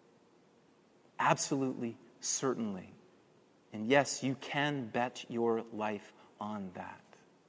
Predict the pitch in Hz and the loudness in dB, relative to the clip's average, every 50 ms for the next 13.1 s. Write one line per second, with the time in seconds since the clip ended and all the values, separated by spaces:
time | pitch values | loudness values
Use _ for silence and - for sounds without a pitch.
0 | _ - - - - - - - - - _ - _ _ - _ _ _ _ - | _ -20 -20 -20 -20 -20 -20 -20 -20 -20 _ -20 _ _ -20 _ _ _ _ -20
1 | - - _ _ _ _ _ _ _ _ - - - 185 196 190 196 170 160 139 | -20 -20 _ _ _ _ _ _ _ _ -10 4 8 8 10 10 8 6 6 4
2 | - - 175 165 165 165 156 139 - - - - 156 151 - 135 113 113 110 - | 4 6 6 8 8 8 6 4 2 -2 0 4 4 4 4 4 2 2 0 2
3 | - 135 123 117 104 - - 170 180 - 190 170 - 143 - - - - 165 180 | 2 4 4 4 2 2 4 6 6 6 6 4 2 0 -2 4 8 10 10 12
4 | 170 165 135 - - - - - - - - - - - - - - - - 151 | 12 10 8 8 4 -2 -12 -16 -16 -18 -20 -20 -20 -20 -20 -20 -6 2 4 4
5 | 123 127 123 117 156 165 - 151 - - - - - - - - - - - - | 4 4 8 10 12 12 12 12 10 6 0 -10 -14 -14 -16 -18 -20 -20 -20 -20
6 | - - - - - - - - - - - - - - - - - - - - | -20 -20 -20 -20 -20 -20 -20 -20 -20 -20 -20 -20 -20 -20 -20 -20 -20 -20 -20 -20
7 | _ - _ _ - _ _ _ 156 160 160 156 - - - 156 139 135 - 190 | _ -20 _ _ -20 _ _ _ 8 8 8 8 8 6 8 8 8 8 10 10
8 | 202 208 190 - - - - 175 170 170 170 170 - - - - - - - - | 10 10 10 6 2 2 6 8 8 8 6 2 -4 -6 -6 -6 -8 -10 -14 -16
9 | - - - - - - - - - - - - - - - - - - 156 165 | -16 -16 -16 -16 -18 -20 -20 -20 -20 -20 -20 -20 -20 -20 -20 -20 -2 6 8 8
10 | 170 165 - 170 165 143 - 185 208 202 175 160 147 143 135 135 110 - - - | 8 8 8 6 4 4 4 4 4 4 4 4 2 0 -2 -2 -4 -8 -12 -16
11 | - - - - - - - - - - - - - - - 139 147 139 - 147 | -20 -20 -20 -20 -20 -20 -20 -20 -20 -20 -20 -20 -20 0 4 4 6 6 6 4
12 | 135 120 156 139 156 180 196 208 202 147 135 147 143 156 156 143 101 - - - | 8 10 10 12 12 12 12 10 10 8 8 6 6 6 4 2 0 -2 -6 -12
13 | - | -16